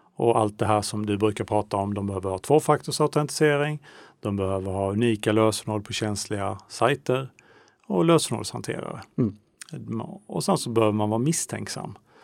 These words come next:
Speaker 1: Det är riktigt bra att tänka varje gång man får ett mail med en länk eller med en bilaga. Är detta verkligen rätt? Skickar den här banken verkligen ett dokument till mig eller en länk?
Speaker 2: Ja.
Speaker 1: Och är man orolig så skickar man det till närmaste I T-support, eh, släkting eller så ringer man upp.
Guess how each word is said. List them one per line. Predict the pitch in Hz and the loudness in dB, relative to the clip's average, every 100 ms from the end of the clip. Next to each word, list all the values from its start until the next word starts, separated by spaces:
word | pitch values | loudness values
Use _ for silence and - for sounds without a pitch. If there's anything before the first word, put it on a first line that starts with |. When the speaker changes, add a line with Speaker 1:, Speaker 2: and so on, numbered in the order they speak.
| - _ | -20 _
Speaker 1:
Det | 165 | 2
är | |
riktigt | 160 202 180 | 4 6 6
bra | 160 180 113 | 6 8 8
att | 113 | 6
tänka | 147 135 120 | 4 2 4
varje | 123 117 | 6 6
gång | 117 110 | 4 0
man | 104 | 0
får | 113 | 0
ett | 104 | 0
mail | 107 95 95 | 0 0 0
med | 101 | -2
en | 123 | -2
länk | 131 104 110 | -4 -6 -4
eller | 104 | -2
med | 101 | -2
en | 101 | 2
bilaga. | 110 101 104 104 101 _ | 2 2 -2 -8 -12 _
Är | - 120 | -2 0
detta | 123 113 | 0 2
verkligen | 110 113 - 104 98 98 98 - _ | 2 2 0 -4 -4 -6 -10 -14 _
rätt? | - - - - - _ _ _ _ _ _ _ | -8 -8 -8 -14 -14 _ _ _ _ _ _ _
Skickar | - 131 _ - 107 | -2 -2 _ 0 2
den | 113 | 2
här | 139 107 101 98 _ _ _ _ _ | 2 4 2 -2 _ _ _ _ _
banken | 107 113 104 98 110 104 | 2 2 2 -6 -4 2
verkligen | 104 101 - 104 101 | 2 2 -6 -6 -8
ett | 104 _ | -10 _
dokument | 107 - 110 101 98 101 | -10 -6 -4 -4 -4 -10
till | 107 | -10
mig | 104 - | -10 -10
eller | - | -10
en | 117 117 | -8 -6
länk? | 117 139 - - - _ _ | -6 -8 -14 -18 -20 _ _
Speaker 2:
Ja. | - - _ _ _ _ | -4 -4 _ _ _ _
Speaker 1:
Och | - 147 - | -4 -2 0
är | 208 | 0
man | 190 196 | 2 6
orolig | 190 135 123 127 | 8 8 6 2
så | 156 | 0
skickar | 143 175 - | 0 0 2
man | 147 | 2
det | 143 | 2
till | 139 147 | 2 2
närmaste | 143 151 139 110 131 | 4 4 4 0 0
I | 135 | 0
T-support, | 139 117 113 120 117 - | 0 -2 -2 0 0 0
eh, | 120 117 | -4 -2
släkting | 117 123 117 - 120 | 0 0 0 0 -2
eller | 135 117 | 0 -2
så | 107 117 | 0 0
ringer | 123 | 2
man | 147 190 | 0 -2
upp. | - | -6